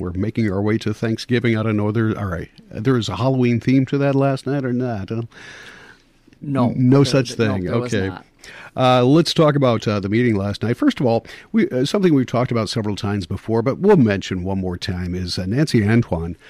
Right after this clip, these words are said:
Speaker 1: the, uh, uh, Greenvale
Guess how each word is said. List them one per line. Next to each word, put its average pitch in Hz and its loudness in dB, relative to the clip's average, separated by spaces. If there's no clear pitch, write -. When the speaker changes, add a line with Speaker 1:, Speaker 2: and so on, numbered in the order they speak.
Speaker 1:
the, 92 -2
uh, 80 -4
uh, 104 0
Greenvale 120 4